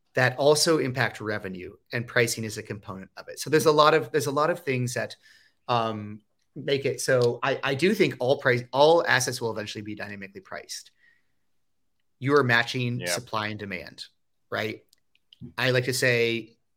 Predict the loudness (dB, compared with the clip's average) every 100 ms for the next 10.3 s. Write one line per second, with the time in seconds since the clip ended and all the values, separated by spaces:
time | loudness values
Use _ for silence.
0 | -10 -6 -4 -2 2 2 2 2 0 0
1 | -4 -2 -2 -4 -2 -2 -2 -6 -4 -2
2 | -2 -4 -6 -6 -6 -6 -8 -12 _ _
3 | _ _ _ _ -4 -4 -2 -6 -4 -4
4 | -2 -4 -6 _ -4 -2 0 0 0 -2
5 | -2 -4 -8 -16 -8 -6 -6 -8 -12 _
6 | _ -10 -6 -6 0 0 2 0 0 -2
7 | -6 -6 -10 -18 -20 _ _ _ -6 0
8 | 2 2 -2 -4 -4 -6 -4 -4 -4 -4
9 | -6 -6 -6 -8 -8 -10 -10 -12 _ _
10 | -2 -2 -6